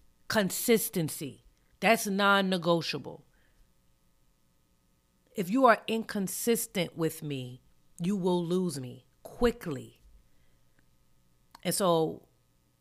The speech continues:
scaling back to the conversation between my girlfriend and I with this male,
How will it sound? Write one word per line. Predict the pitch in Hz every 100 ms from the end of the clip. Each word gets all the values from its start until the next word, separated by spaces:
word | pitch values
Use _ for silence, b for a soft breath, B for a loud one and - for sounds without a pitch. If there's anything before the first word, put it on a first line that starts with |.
| _ _ _ -
scaling | - - 220 220 202
back | 185 165 156 -
to | - 180 165 151 147 - _ _ _ _ _ _ _ _ _
the | 165
conversation | 180 175 160 185 170 -
between | 151 - 165
my | 151
girlfriend | 143 170 190 165
and | 156 147
I | 143
with | 143 156
this | 156 -
male, | 160 185 196 160 151